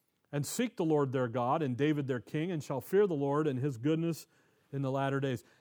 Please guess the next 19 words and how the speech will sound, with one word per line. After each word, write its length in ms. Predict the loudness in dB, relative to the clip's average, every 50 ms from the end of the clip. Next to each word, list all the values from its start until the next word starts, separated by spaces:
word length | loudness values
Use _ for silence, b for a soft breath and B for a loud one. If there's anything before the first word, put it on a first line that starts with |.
| b b b
Yet, 380 | 0 2 2 2 2 0 -2
but 80 | 0 0
what's 240 | 0 0 -2 -4 -4
gonna 180 | -6 -6 -6
happen? 420 | -6 -6 -8 -8 -10 -12 -18 -20 -20 _ _ _ _ _ _ _ _ _ _ _ _ _ _ -6
He's 160 | -6 -4 -4
gonna 180 | -4 -4 -4 -6
fix 340 | -8 -10 -10 -10 -10 -14 -20
it, 140 | -20 -20 _ _ _ _ _ _ -10
isn't 200 | -10 -8 -10 -12
he? 80 | -14 -18 _ _ _ _ _ _ _ _ _ _ _ _ -2
Right 240 | 0 2 2 2
now, 540 | 2 2 2 4 4 4 4 4 2 2 -2 _ _ _ -2
they 180 | 2 4 6 6
are 120 | 6 6
nobody. 680 | 4 4 4 4 6 8 8 8 8 8 8 6 4 2
They're 280 | 2 4 4 6 6 4
in 120 | 4 0
captivity. 920 | 0 0 0 0 0 0 2 2 4 4 2 2 2 2 0 0 0 -2